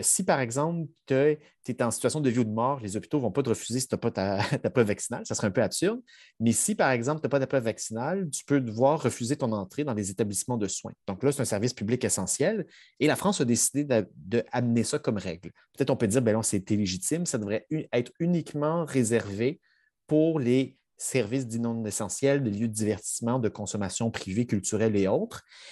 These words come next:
Mais assez aisément, on peut anticiper que la, la situation sanitaire va s'aggraver. Et là, on parle de plus en plus, est-ce qu'on va l'instaurer dans les universités ? Moi, dans mon cas, par exemple, je suis du côté de l'Ontario.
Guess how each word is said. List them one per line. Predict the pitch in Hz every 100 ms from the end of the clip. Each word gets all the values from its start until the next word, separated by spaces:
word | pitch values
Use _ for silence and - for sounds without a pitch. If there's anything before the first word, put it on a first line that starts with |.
| -
Mais | 113
assez | 110 95 - 214 -
aisément, | 123 107 101 185
on |
peut | -
anticiper | 143 - - 208
que | 202
la, | 117 101 90 - - _ _ - -
la | 92
situation | 110 - 113 - 151
sanitaire | - 110 101 120 127 139 117
va | 90 98 107
s'aggraver. | - 101 90 85 131 - _ - - _
Et | 117
là, | 117
on | 165 135
parle | 143 156
de | 127
plus | - 117
en | 107
plus, | 151
est-ce | 156
qu'on | - 113
va | 104
l'instaurer | 104 107 - 107 127
dans | 123 104
les | 104 98
universités ? | 104 104 101 - - - - -
Moi, | 104 127
dans | 135
mon | 117 107
cas, | 131
par | 143 113
exemple, | 98 123 135
je |
suis | 101
du | -
côté | 107 131
de | 117
l'Ontario. | 107 110 98 123 202